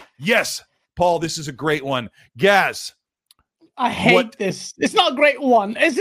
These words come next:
Speaker 2: I hate that Xbox has to resort to third parties again. But it
Speaker 1: Shut
Speaker 2: has
Speaker 1: up.
Speaker 2: to for
Speaker 1: We got,
Speaker 2: Game
Speaker 1: you gotta
Speaker 2: Pass.
Speaker 1: take what you can get. He says,
Speaker 2: <laughs> Yeah,
Speaker 1: "Maybe Goth-,"
Speaker 2: exactly.
Speaker 1: he says, "Maybe Gotham Knights." Gaz, is there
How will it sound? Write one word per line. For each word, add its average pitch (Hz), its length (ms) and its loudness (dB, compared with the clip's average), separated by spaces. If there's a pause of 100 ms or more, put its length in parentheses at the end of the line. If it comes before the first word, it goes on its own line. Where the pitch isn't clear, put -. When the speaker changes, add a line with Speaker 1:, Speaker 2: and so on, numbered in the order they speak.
Speaker 2:
I 339 180 2
hate 370 380 0
that 392 240 0
Xbox - 500 -2
has 320 200 0
to 359 100 0
resort 339 480 0
to 320 120 -2
third 330 400 -2
parties 254 440 -2
again. 240 360 -2
But - 80 -14 (240)
it 320 60 0
Speaker 1:
Shut 320 140 4 (100)
Speaker 2:
has 339 100 -4
Speaker 1:
up. 202 140 2
Speaker 2:
to 254 80 0
for 220 80 2
Speaker 1:
We 185 60 0
got, 165 100 -2
Speaker 2:
Game 226 140 2
Speaker 1:
you 254 60 0
gotta 180 160 2
Speaker 2:
Pass. 165 100 -2
Speaker 1:
take 190 200 -2
what 196 200 -6
you 165 100 -8
can 151 120 -8
get. 123 340 -2 (360)
He 202 100 0
says, 226 160 2
Speaker 2:
<laughs> 180 80 2
Yeah, 180 60 2
Speaker 1:
"Maybe 214 300 4
Goth-," 202 280 2
Speaker 2:
exactly. 160 280 -6
Speaker 1:
he 262 80 -2
says, 202 200 -2
"Maybe 233 400 0
Gotham 202 440 0
Knights." 170 340 -2 (240)
Gaz, 185 320 -2
is 180 160 0
there 175 200 -2